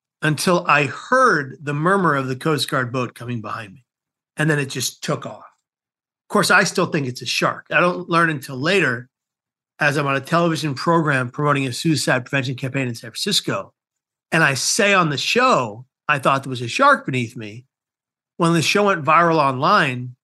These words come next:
you know, <laughs> before viral was cool, one man's letter stuck out of all the rest. His name was Morgan. He was from Las Vegas, Nevada. He was on the bridge that day with his mom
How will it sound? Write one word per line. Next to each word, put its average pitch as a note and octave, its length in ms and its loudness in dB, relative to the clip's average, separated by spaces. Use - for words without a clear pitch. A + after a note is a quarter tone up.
you D#3 120 2
know, B2 180 2
<laughs> B2 80 -6
before D#3 360 2
viral D#3 380 4
was B2+ 200 -4
cool, D3+ 480 0
one E3 240 2
man's D#3+ 300 2
letter D3+ 240 2
stuck C#3+ 400 -2
out D3 220 4
of B2 100 -6
all B2+ 120 2
the B2 80 -4
rest. C#3 240 0
His A#2+ 120 -10
name D3 160 2
was D3+ 120 0
Morgan. C#3 540 2
He D3 120 0
was C#3 100 0
from D3 160 -2
Las C3 220 0
Vegas, C#3+ 400 0
Nevada. B2+ 380 2
He B2+ 80 -4
was B2+ 100 -4
on C3+ 80 -2
the B2 60 -4
bridge C3+ 280 -2
that C3+ 180 -2
day B2 120 -4
with A2 140 -6
his A#2 180 -8
mom D3+ 440 2